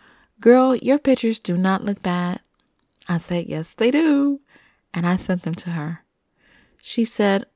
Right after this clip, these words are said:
"Uh, no, these are beautiful. The problem is we're so used to looking at perfect pics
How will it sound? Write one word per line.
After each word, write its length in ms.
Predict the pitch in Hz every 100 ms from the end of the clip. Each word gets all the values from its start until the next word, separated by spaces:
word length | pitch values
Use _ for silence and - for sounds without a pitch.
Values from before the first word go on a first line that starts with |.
| -
"Uh, 500 | 202 202 196 98 98 - _ _ _
no, 800 | 165 160 165 160 175 214 277 370 427 - _ _ _ _ _ _ _
these 260 | - 165 180
are 100 | 277
beautiful. 800 | 302 403 370 294 240 240 254 262 _ _ _ _ -
The 100 | -
problem 460 | 175 180 175 240 247
is 520 | - 285 247 233 233 -
we're 240 | - 185
so 180 | 208 240
used 380 | 226 226 226 -
to 80 |
looking 300 | 214 214 208
at 160 | 208 -
perfect 420 | - 190 - -
pics 300 | - 269 -